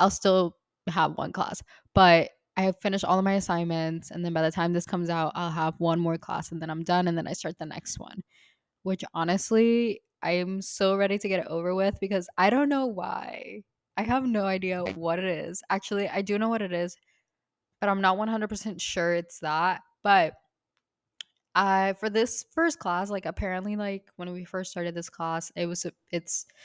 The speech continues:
we heard that it was supposed to be the hardest class, but, and it, it,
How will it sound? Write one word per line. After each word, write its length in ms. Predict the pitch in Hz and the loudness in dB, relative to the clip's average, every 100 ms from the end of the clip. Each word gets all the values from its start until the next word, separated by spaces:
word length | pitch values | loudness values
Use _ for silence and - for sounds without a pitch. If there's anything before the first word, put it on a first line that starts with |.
| - - _ _ - | -20 -20 _ _ 2
we 200 | 233 240 | 6 8
heard 640 | 208 240 277 269 196 170 - 180 | 6 6 8 8 6 0 -6 -6
that 180 | 202 | 0
it 80 | 202 | 0
was 100 | 202 | 0
supposed 340 | - 196 208 - | -2 -2 -4 -4
to 80 | |
be 120 | 190 190 | -4 -4
the 140 | 180 | -4
hardest 400 | - 190 180 - | -4 -4 -4 -8
class, 560 | - 190 165 - - - | -4 -2 -2 -4 -8 -4
but, 340 | 180 170 160 - _ _ _ _ _ _ _ _ _ _ _ _ - | 0 0 0 -4 _ _ _ _ _ _ _ _ _ _ _ _ -2
and 360 | 202 185 165 _ _ _ _ - | 0 -2 -10 _ _ _ _ -8
it, 200 | 175 - - | -8 -8 -16
it, 140 | 180 | -20